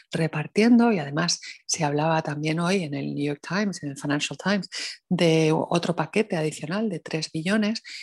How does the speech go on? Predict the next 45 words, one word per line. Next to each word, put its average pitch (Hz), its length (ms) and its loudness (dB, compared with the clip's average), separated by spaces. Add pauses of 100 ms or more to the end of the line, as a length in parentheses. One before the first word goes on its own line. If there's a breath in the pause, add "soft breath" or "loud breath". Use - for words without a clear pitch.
(120)
Y 208 80 4
luego 202 160 4
está 202 140 0
la 208 80 2
campaña 170 340 0
de 185 60 0
vacunación, 190 800 -2
que 139 180 -10
después 151 360 -4
de 170 60 -2
empezar 170 380 0
de 190 80 2
forma 156 240 -4
muy 160 160 -2
lenta 170 420 -2 (400 loud breath)
en 151 140 -4
Estados 156 460 -4
Unidos, 165 320 0
se - 120 0
ha 147 40 2
ido 147 120 2
acelerando 151 600 -2
y 175 120 -8
probablemente 143 440 -4
la 143 140 0
economía 151 480 0 (440 loud breath)
estará 151 460 -2
reabierta 156 560 0
este 165 220 -8
verano. 165 480 -2 (120)
En 202 140 0
cuanto 196 220 0
al 196 40 -2
posicionamiento 196 640 -4
de 254 60 2
las 240 200 -2
carteras, 226 680 -4 (540 loud breath)
¿qué 240 140 2
otros 240 280 -2
factores 208 760 -6
macro 180 640 -2
crees 170 320 -2
que - 100 -10
son 165 140 -6
importantes 147 840 -8